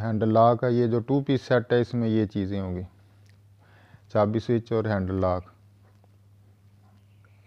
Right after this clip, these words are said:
उसके बाद आप देख सकते हैं हमारे पास आपको फ़िल्टर भी मिल जाएंगे, लोहे की एसेसरी मिल जाएगी। देखते हैं अच्छी क्वालिटी का चोहो कंपनी का चैन लॉक है, ये पच्चीस पीस का ये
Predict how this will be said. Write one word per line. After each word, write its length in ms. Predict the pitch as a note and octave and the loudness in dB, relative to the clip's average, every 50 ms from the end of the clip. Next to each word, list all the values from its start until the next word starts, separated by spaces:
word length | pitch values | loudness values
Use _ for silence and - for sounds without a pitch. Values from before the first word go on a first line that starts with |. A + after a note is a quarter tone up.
| _ _ _ _ _ - _ _ _ - _ _ _ _ _ _ - _ - - - - - _ - - - _ _ - _ - | _ _ _ _ _ -20 _ _ _ -20 _ _ _ _ _ _ -20 _ -20 -20 -20 -20 -20 _ -20 -20 -20 _ _ -20 _ -10
उसके 280 | A#2 A2+ - - - G#2+ | -10 -10 -10 -8 -6 -4
बाद 240 | A2 G#2+ G#2+ G#2 | -2 -2 -2 0
आप 120 | A2 G#2+ G#2 | -2 -2 -2
देख 240 | G#2 G#2 G#2+ G#2 G#2 | -2 -2 -4 -4 -4
सकते 320 | - - G#2+ - - - | -6 -10 -10 -10 -8 -8
हैं 80 | A2+ A2 | -6 -4
हमारे 240 | G#2+ G#2 G2+ G2+ G2+ | -2 -2 -2 -2 -2
पास 220 | G#2 - G2+ - A2 | -4 -8 -6 -4 -2
आपको 220 | G#2 G#2 G#2+ G#2+ | -2 -2 -4 -6
फ़िल्टर 380 | F#2+ - G#2 G2 G2+ - A2 A2+ | -6 -4 -4 -4 -4 -4 -4 -4
भी 100 | A#2+ A#2+ | -4 -4
मिल 220 | A2+ G#2+ G#2+ G#2 G2+ | -2 -2 -2 -2 -2
जाएंगे, 340 | G#2 G#2+ G#2 G#2 G2+ G2+ G#2+ - _ _ _ _ _ _ _ _ _ _ _ _ _ - | -2 -4 -4 -4 -4 -6 -8 -12 _ _ _ _ _ _ _ _ _ _ _ _ _ -4
लोहे 300 | A#2 G2+ G#2+ A2 A#2 A#2 | 0 0 2 2 2 0
की 80 | A#2 A#2+ | -2 -4
एसेसरी 460 | - - A#2 A2 G#2+ - A#2 A#2 A2+ | -4 -2 -4 -4 -4 -4 -6 -6 -4
मिल 260 | A2 A2 G#2 G#2 G2+ G2+ | -2 -2 -2 -2 -2 -2
जाएगी। 280 | G#2 G2+ G2+ G2+ G2+ G2+ | -2 -2 -2 -2 -4 -4
देखते 540 | G2+ G2 - _ _ _ _ - - D3+ | -6 -8 -14 _ _ _ _ -12 -8 -6
हैं 60 | C#3+ C3+ | -4 -4
अच्छी 240 | A#2+ - - - | -6 -4 -6 -6
क्वालिटी 520 | A#2+ - B2+ A#2+ A2 A2 G#2+ G#2+ A#2 B2 A#2 | -2 0 4 4 6 6 6 4 2 0 0
का 120 | B2+ A#2+ | -2 -2
चोहो 320 | A#2 - B2 A2+ A#2 C3+ B2+ | 0 0 -2 0 0 -2 -2
कंपनी 400 | - B2 A#2 A2+ - A#2+ A#2 A#2 | -2 -2 -2 -2 -2 -4 -4 -2
का 80 | A#2 | -4
चैन 280 | A2 - G#2+ G2+ G2+ G#2 | -4 -4 -4 -4 -2 0
लॉक 300 | G2+ G#2 G#2+ A#2 A2+ - | 2 2 2 2 0 -2
है, 60 | B2+ | -4
ये 180 | B2 B2 B2 A#2+ A2+ - _ _ _ _ - - - _ | -4 -4 -6 -8 -10 -16 _ _ _ _ -20 -20 -8 _
पच्चीस 340 | - C3 - - D#3 D3 - | -4 -4 -2 0 -2 -2 -2
पीस 260 | - - C3 B2 - | -2 -2 -2 -2 -2
का 160 | - - B2 A#2 | -2 -2 0 2
ये 440 | A2+ A2+ A2+ A2+ A2 G#2+ G#2 - | 2 2 2 2 2 0 0 -2